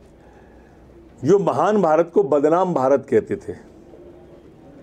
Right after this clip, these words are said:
ये वो शख्स हैं जो लाशों की गिनती लाखों से ऊपर मध्य प्रदेश में बताते, अब कहते हैं कि टिकट उन्हें देंगे जो लाशें गिन के लाएगा। ये वो शख्स हैं जो कब्रिस्तान में मुर्दों से बात करते थे,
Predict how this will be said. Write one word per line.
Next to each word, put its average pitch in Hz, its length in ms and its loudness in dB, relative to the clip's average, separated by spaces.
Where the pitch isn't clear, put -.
ये 147 120 4
वो 165 200 2
शख्स 190 360 -2
हैं 220 220 0
जो 165 80 6
लाशों 156 460 2
की 190 120 -2
गिनती 170 360 0
लाखों 165 400 2
से 180 100 0
ऊपर 170 300 2
मध्य 147 240 -2
प्रदेश 139 340 2
में 139 140 0
बताते, 135 440 0
अब 139 180 -2
कहते 127 240 2
हैं 143 100 2
कि 139 100 2
टिकट 127 300 -2
उन्हें 127 240 2
देंगे 120 320 0
जो 131 80 4
लाशें 117 420 0
गिन 113 160 -2
के 117 120 -2
लाएगा। 95 420 -2
ये 160 120 4
वो 190 200 4
शख्स 214 300 -2
हैं 214 80 2
जो 233 100 2
कब्रिस्तान 180 600 0
में 196 140 0
मुर्दों 170 360 0
से 156 120 0
बात 127 300 0
करते 95 340 -8
थे, - 240 -20